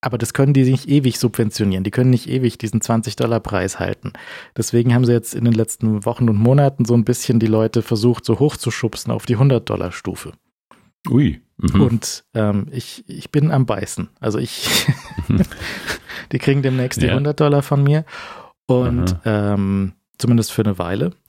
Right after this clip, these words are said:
Speaker 1: Und
Speaker 2: Ja.
Speaker 1: dann wollen wir sehen, wie das, wie das mit der Preisgestaltung da aussieht. Aber da ist auch starke Konkurrenz aus China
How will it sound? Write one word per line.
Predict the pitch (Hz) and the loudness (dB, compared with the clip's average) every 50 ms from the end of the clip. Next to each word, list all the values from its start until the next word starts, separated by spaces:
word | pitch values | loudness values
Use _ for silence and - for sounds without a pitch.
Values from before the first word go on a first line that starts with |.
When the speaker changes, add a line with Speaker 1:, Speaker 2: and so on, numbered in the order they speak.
| _ _ | _ _
Speaker 1:
Und | - 127 117 113 113 110 - - - - - | 0 2 4 4 4 2 0 -2 -8 -4 -2
Speaker 2:
Ja. | - 85 85 | -2 -2 -2
Speaker 1:
dann | 104 117 113 110 110 110 101 | -2 0 0 2 2 2 2
wollen | 117 113 113 | 2 2 4
wir | 117 113 | 2 2
sehen, | 104 113 117 117 117 | 4 2 2 2 2
wie | 107 | 0
das, | 107 - 107 - - - - - _ | 0 -2 -2 -4 -6 -10 -14 -10 _
wie | - | -10
das | 107 104 101 - | -8 -8 -6 -6
mit | 117 110 | -4 -4
der | - 104 | -4 -4
Preisgestaltung | - 110 104 107 - - 104 - - 107 101 101 - 101 | -2 -2 -2 -2 -2 -6 -8 -6 -4 -4 -4 -2 -2 -2
da | 98 98 92 87 98 - - - | -2 0 -2 -4 -6 -8 -6 -4
aussieht. | 101 101 - - - 95 90 - 87 | -4 -4 -4 -4 -6 -8 -6 -6 -4
Aber | 87 98 | -2 0
da | 92 113 | 0 0
ist | 113 117 - | 0 -2 -2
auch | - 104 113 123 - - - | -2 -2 -2 -2 -2 -6 -12
starke | - - - 110 107 - - | -6 -4 -4 -4 -4 -6 -8
Konkurrenz | - - 110 107 107 - 104 107 107 107 - | -4 -2 -2 -2 -2 -4 -4 -4 -4 -4 -6
aus | - - - | -10 -10 -10
China | - - 170 165 160 156 156 | -4 0 2 2 2 2 0